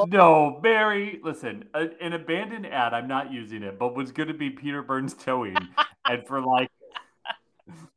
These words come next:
Speaker 1: listen, listen, you, you got bug splatter on your windshield? We'll tow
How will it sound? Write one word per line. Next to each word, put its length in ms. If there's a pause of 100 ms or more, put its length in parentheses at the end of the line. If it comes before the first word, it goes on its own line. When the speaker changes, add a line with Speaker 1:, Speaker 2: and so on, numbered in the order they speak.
(480)
Speaker 1:
listen, 300 (480)
listen, 300
you, 220
you 160
got 300
bug 240
splatter 380
on 180
your 120
windshield? 600
We'll 160
tow 240